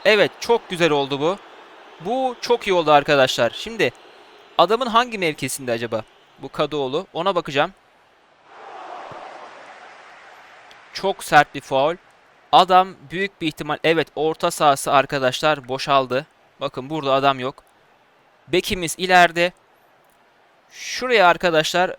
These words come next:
e, atak yönünü sol kanat verebiliriz artık. Olmazsa. Bu adam kontratak takımı arkadaşlar. Ben, e, güçlü bu tarz,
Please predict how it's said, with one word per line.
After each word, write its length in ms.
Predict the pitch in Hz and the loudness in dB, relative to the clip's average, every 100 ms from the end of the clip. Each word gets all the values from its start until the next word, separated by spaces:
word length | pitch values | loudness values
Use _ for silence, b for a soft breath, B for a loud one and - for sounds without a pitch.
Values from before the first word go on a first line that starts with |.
| 135 | -4
e, 160 | 135 - | -4 0
atak 420 | 151 - 233 - | -2 0 -4 -2
yönünü 280 | 190 170 190 | -8 -8 -10
sol 300 | - 180 202 | -8 -6 -4
kanat 340 | - 165 180 | -4 -4 -2
verebiliriz 460 | 151 156 151 151 131 | -2 -2 -2 -4 0
artık. 420 | 120 - 156 - _ _ _ _ _ _ _ _ _ | 0 0 -14 -18 _ _ _ _ _ _ _ _ _
Olmazsa. 580 | 135 127 123 - 147 156 _ _ _ _ _ _ _ _ _ _ _ _ | -6 -4 -4 -4 -4 -6 _ _ _ _ _ _ _ _ _ _ _ _
Bu 100 | 180 | -2
adam 260 | 190 175 175 | 0 0 -2
kontratak 640 | - 180 170 170 - 143 | -4 -6 -4 -6 -4 -6
takımı 280 | 143 135 131 | -6 -8 -6
arkadaşlar. 560 | 123 131 123 - 120 120 | -6 -4 -6 -6 -6 -2
Ben, 180 | 165 151 - | -4 -4 -10
e, 200 | - 123 | -8 -8
güçlü 480 | 127 139 - 196 - _ _ _ _ _ | -8 -14 -12 -10 -10 _ _ _ _ _
bu 80 | 196 | -8
tarz, 420 | - 131 - - | 0 0 -2 -10